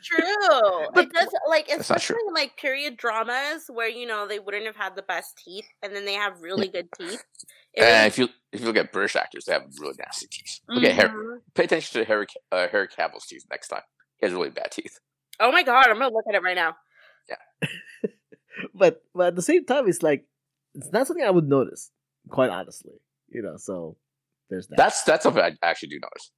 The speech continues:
Speaker 2: Oh,
Speaker 3: Like,
Speaker 2: really?
Speaker 3: bad
Speaker 1: Yeah,
Speaker 3: teeth.
Speaker 1: it's a
Speaker 3: Especially when I
Speaker 1: lot.
Speaker 3: watch movies and stuff like that, I, I do
Speaker 1: Yeah.
Speaker 3: notice teeth and stuff
Speaker 1: I,
Speaker 3: like
Speaker 1: I
Speaker 3: that. You know what I
Speaker 1: look
Speaker 3: mean?
Speaker 1: at teeth.
Speaker 3: Keira Knightley, you look at Keira
Speaker 1: Oh my
Speaker 3: Knightley,
Speaker 1: god.
Speaker 3: very bad teeth and stuff like
Speaker 1: Have
Speaker 3: that.
Speaker 1: you seen Henry Golding's teeth?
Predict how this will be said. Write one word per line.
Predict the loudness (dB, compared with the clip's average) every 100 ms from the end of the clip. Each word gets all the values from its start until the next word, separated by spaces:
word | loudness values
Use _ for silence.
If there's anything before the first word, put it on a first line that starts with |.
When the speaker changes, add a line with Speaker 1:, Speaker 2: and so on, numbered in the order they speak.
| _
Speaker 2:
Oh, | 0
Speaker 3:
Like, | 4 8
Speaker 2:
really? | 6
Speaker 3:
bad | 6
Speaker 1:
Yeah, |
Speaker 3:
teeth. | 0 -8 -6
Speaker 1:
it's | 2
a | 4
Speaker 3:
Especially | 4
when | 4
I | 4
Speaker 1:
lot. |
Speaker 3:
watch | 4 2
movies | -6 -12 -14
and | -12
stuff | -8
like | -2
that, | -2 0
I, | -2 -6
I |
do | -8 -6
Speaker 1:
Yeah. | -4
Speaker 3:
notice | -4 -8 -12
teeth | -12 -12
and | -10
stuff | -4
Speaker 1:
I, | -2
Speaker 3:
like | -2
Speaker 1:
I | -4
Speaker 3:
that. | 0
You | 0
know |
what | 0
I |
Speaker 1:
look | -2 -12
Speaker 3:
mean? | -6
Speaker 1:
at |
teeth. | 0 2
Speaker 3:
Keira | 4
Knightley, | 4 4 4 0 -2
you | -2 0
look | 0
at | 0
Keira | 0 2
Speaker 1:
Oh |
my | 0
Speaker 3:
Knightley, | -2 -4
Speaker 1:
god. | -6 -12 _ _ -2
Speaker 3:
very | 0 2
bad | 0 -2
teeth | -10
and | -20 -20
stuff | -14
like | -8
Speaker 1:
Have | -6
Speaker 3:
that. |
Speaker 1:
you | -6
seen | -4 -4
Henry | -2 -4 -2 -4
Golding's | -2 -4 -2 -6 -8 -14
teeth? | -12 -10 -10